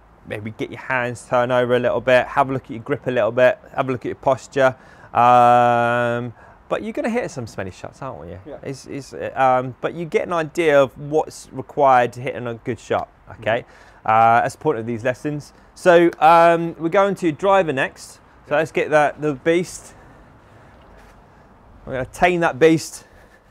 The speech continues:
Speaker 1: Um, so you're using a driver,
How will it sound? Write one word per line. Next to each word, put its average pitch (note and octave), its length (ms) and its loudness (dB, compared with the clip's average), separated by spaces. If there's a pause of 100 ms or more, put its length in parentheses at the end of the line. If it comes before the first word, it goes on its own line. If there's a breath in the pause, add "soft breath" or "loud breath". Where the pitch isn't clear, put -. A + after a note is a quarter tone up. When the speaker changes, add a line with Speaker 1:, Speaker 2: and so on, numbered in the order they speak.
(1900 soft breath)
Speaker 1:
Um, C#3+ 600 6
so D#3 360 4 (340)
you're D#3 180 -2
using F3 360 -4
a C#3+ 80 -2
driver, F3 760 0